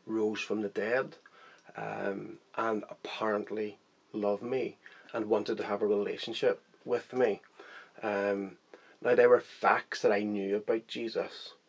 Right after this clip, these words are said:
um, but what was the reality of that in my life? Um, well, that's a very good question, and that's something I would probably still need to ponder. But as I do ponder it now,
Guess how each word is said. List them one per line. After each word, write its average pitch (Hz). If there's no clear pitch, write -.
um, 101
but 107
what 107
was 117
the 113
reality 104
of 113
that -
in 113
my 98
life? 98
Um, 101
well, 120
that's 123
a 101
very 98
good 101
question, -
and 107
that's 101
something 104
I 95
would 101
probably 117
still 98
need 98
to -
ponder. 98
But 120
as 123
I 113
do 110
ponder 131
it 107
now, 107